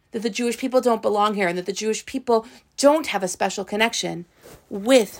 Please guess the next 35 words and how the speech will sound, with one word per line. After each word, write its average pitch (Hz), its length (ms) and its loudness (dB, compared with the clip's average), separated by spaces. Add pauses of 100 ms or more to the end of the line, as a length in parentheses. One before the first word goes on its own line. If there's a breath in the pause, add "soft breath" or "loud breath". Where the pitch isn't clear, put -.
Hashem. 190 500 -2 (1700 soft breath)
It's 226 140 -2
beautiful 370 500 0
to 233 220 2
imagine 202 720 0 (180 soft breath)
this 208 280 2
vision 190 640 -2 (180 loud breath)
of 214 140 -2
somebody 262 340 2
actually 277 460 0
measuring 240 840 2 (280 soft breath)
Jerusalem. 208 640 -2 (420 soft breath)
Because 233 220 0
like 311 180 2
we 311 80 -4
said, 285 180 2
as 285 320 0
we 277 160 -2
see 262 200 -6
today, 247 460 2 (240 loud breath)
Jerusalem 285 460 0
has 240 140 0
become 233 340 -4
so 285 440 4
large 269 480 2
that 226 120 -4
it's 220 120 -6
almost 311 340 2
impossible 277 580 0
to - 140 -6
measure, 240 480 -2
and 247 140 -4
it 262 100 -8
keeps 294 260 -10
growing 269 480 0